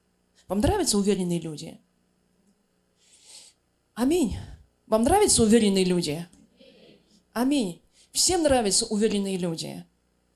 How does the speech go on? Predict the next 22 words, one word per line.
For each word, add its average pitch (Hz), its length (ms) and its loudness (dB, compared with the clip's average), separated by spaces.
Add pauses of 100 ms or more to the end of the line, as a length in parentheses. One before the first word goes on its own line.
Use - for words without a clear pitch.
(140)
Детям 240 340 2
нравится, 226 400 2
когда 202 220 0
родители 240 520 -2
уверенно 220 460 0
ходят, 214 440 -6
особенно 196 380 -4
когда 185 280 -4
отцы 262 500 0 (240)
уверенно 220 480 2
смотрят 208 500 -2
в 202 40 -8
жизнь. 202 360 -6 (920)
Жёнам 196 360 0
нравится, 196 440 0
когда 185 320 -4
они 185 220 -4
за 190 140 0
уверенной 185 680 0 (300)
мужской 185 420 -2
спиной 180 400 0
стоят. 254 420 -2